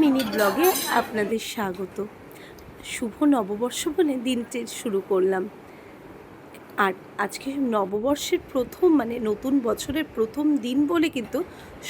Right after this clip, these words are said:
সমস্ত কিছু একটু নতুন নতুন করে সাজাবার চেষ্টা করছি। আসলে একরকম দেখতে দেখতে কখনো কখনো মনে হয় যে একটু আলাদা করি, একটু নতুনভাবে ঘরটা সাজালেও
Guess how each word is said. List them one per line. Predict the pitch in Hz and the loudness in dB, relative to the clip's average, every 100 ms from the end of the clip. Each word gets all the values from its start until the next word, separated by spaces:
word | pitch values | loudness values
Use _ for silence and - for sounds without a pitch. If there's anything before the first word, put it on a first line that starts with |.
| - | 0
সমস্ত | 285 285 302 - 302 | 2 4 2 -2 -4
কিছু | 285 - 370 311 | -4 4 6 6
একটু | - 302 262 | 2 0 0
নতুন | 220 262 254 | 0 -2 -2
নতুন | 254 285 285 | -2 -2 0
করে | 320 269 - - - - | 0 0 -2 -12 -16 -12
সাজাবার | - 240 196 214 233 233 | 2 2 4 2 0 0
চেষ্টা | 240 202 - 220 226 | -2 -2 -4 -4 -2
করছি। | 196 - - 220 208 - - - - - - 269 | -4 -6 -10 -8 -10 -14 -20 -20 -20 -20 -12 -8
আসলে | - - 349 - - 214 | -8 0 0 0 -4 -6
একরকম | - 254 302 320 247 208 | -6 -4 0 2 0 0
দেখতে | 208 - 285 | -4 -4 0
দেখতে | 359 - - 262 247 | 2 2 -2 0 0
কখনো | - 277 294 | 0 -2 -2
কখনো | 294 320 311 269 | -2 2 2 2
মনে | 285 302 | 2 2
হয় | 269 - | 0 -2
যে | 302 285 | -6 -6
একটু | - - 415 339 | -12 2 4 6
আলাদা | 349 349 349 | 4 2 0
করি, | 359 381 - - - - - - | 2 2 0 -14 -20 -20 -16 -12
একটু | 247 - 247 | -8 -2 -2
নতুনভাবে | 214 247 247 247 311 311 - | -2 -4 -6 -2 0 0 -2
ঘরটা | 226 - 269 262 | -8 -6 -8 -4
সাজালেও | 285 269 294 320 | -2 2 2 2